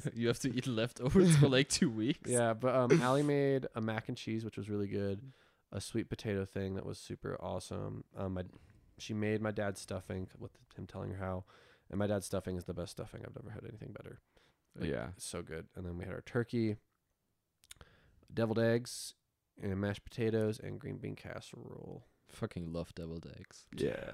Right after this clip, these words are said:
Speaker 3: dude.
Speaker 2: me
Speaker 3: Deviled
Speaker 2: too.
Speaker 3: eggs are
Speaker 2: That's my
Speaker 3: sick.
Speaker 2: shit.
Speaker 3: Yeah.
Speaker 2: There's no way I'm not having them on a holiday.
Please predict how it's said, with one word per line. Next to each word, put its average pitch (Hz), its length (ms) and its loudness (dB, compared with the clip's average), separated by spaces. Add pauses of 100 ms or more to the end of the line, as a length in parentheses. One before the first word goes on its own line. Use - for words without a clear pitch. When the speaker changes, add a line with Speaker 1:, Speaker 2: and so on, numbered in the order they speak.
Speaker 3:
dude. - 240 -8
Speaker 2:
me 92 100 -6
Speaker 3:
Deviled 92 200 -2
Speaker 2:
too. 92 60 0
Speaker 3:
eggs 90 160 -2
are 92 40 -2
Speaker 2:
That's - 140 -6
my - 80 -6
Speaker 3:
sick. - 80 -6
Speaker 2:
shit. - 1120 -10 (220)
Speaker 3:
Yeah. - 400 -2 (160)
Speaker 2:
There's 95 200 -4
no 92 180 -4
way 71 180 -6
I'm 87 100 -6
not 87 140 -6
having 76 280 -10
them 76 120 -10
on 73 80 -10
a - 40 -10
holiday. - 500 -12